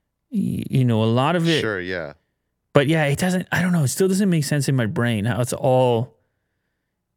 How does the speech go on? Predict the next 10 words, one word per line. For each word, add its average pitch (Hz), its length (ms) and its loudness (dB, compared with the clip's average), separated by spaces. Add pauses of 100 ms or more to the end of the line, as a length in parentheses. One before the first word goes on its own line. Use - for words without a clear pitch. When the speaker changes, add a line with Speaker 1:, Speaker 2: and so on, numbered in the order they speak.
(320)
Speaker 1:
he's 135 160 2
not 147 160 0
even 160 160 0
traveling 123 440 0
that 110 280 -2
slow. 110 560 0
Like, - 220 -6 (840)
Speaker 2:
Very 87 300 -8
efficient, - 520 -10
Speaker 1:
Oh. 123 380 -2